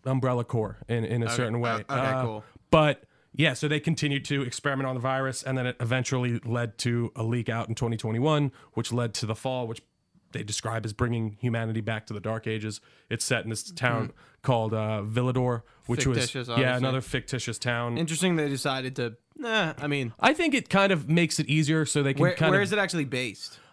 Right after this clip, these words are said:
Speaker 1: You know?
Speaker 2: Or, like, what's it supposed to be?
Speaker 1: I don't know. My guess is a, like, South American area,
Speaker 2: Okay.
Speaker 1: but everyone's speaking English, and I don't know if that's because, obviously, my s-, you know, that's, it's, it's in English for the game, but I don't know
Speaker 2: <laughs>
Speaker 1: exactly where it's,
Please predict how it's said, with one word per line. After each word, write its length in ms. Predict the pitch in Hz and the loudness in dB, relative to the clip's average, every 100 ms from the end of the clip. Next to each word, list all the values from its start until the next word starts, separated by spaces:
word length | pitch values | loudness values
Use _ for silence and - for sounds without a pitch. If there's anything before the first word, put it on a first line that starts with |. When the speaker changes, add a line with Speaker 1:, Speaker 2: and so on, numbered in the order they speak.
| _ | _
Speaker 1:
You 140 | 131 | 0
know? 320 | 180 269 359 311 | 2 2 2 0
Speaker 2:
Or, 80 | 143 | 0
like, 140 | 139 | -2
what's 220 | 151 - | -2 -4
it 60 | 131 | -6
supposed 440 | 143 - 147 135 | -6 -2 -4 -2
to 80 | 127 | -6
be? 160 | 104 90 - _ _ - | -8 -10 -14 _ _ -4
Speaker 1:
I 140 | 190 | 0
don't 260 | 262 302 175 | 2 2 4
know. 340 | 202 185 110 | 4 2 2
My 220 | 120 143 170 | 0 2 2
guess 420 | - 170 214 226 | 2 0 0 0
is 160 | 214 190 | 0 0
a, 400 | 202 196 196 - _ 156 | 0 0 0 -4 _ -4
like, 180 | 160 | -4
South 360 | - - 180 175 | -2 0 0 2
American 760 | 170 165 180 175 185 185 180 156 - _ 156 | 2 4 2 2 2 4 2 0 -8 _ 0
area, 500 | 165 180 202 226 - _ _ | 2 2 2 0 -4 _ _
Speaker 2:
Okay. 100 | 131 | -2
Speaker 1:
but 260 | 127 226 120 - | 0 2 0 -4
everyone's 320 | 214 220 202 | 0 2 2
speaking 260 | 214 196 | 2 2
English, 480 | 196 202 208 - - - _ 165 | 4 4 2 0 -4 -6 _ -2
and 140 | 170 | 0
I 60 | 165 | 0
don't 140 | 165 | 0
know 120 | 165 | -2
if 80 | 147 | -2
that's 160 | 156 - | -4 -4
because, 340 | 143 143 131 | -4 -2 0
obviously, 480 | 127 123 120 127 120 | 0 0 0 0 0
my 120 | 113 | 0
s-, 240 | 113 - - - | -2 -8 -14 -8
you 120 | 113 | -6
know, 120 | 101 - | -6 -6
that's, 240 | 113 - - | -6 -8 -14
it's, 200 | 113 - _ _ - | -16 -16 _ _ -16
it's 100 | 147 | -8
in 100 | 113 | -4
English 360 | 120 104 110 - | -2 -2 -4 -10
for 80 | - | -10
the 80 | 110 | -4
game, 360 | 123 113 113 113 | -2 -2 -2 -2
but 240 | 120 - - - - - | -4 -4 -14 -20 -12 -2
I 40 | |
don't 160 | 143 156 | 0 2
know 200 | 156 156 | 4 2
Speaker 2:
<laughs> 0 | |
Speaker 1:
exactly 500 | 131 135 139 - 135 | 2 2 2 0 0
where 240 | 120 123 | 2 2
it's, 240 | 117 - | 0 -2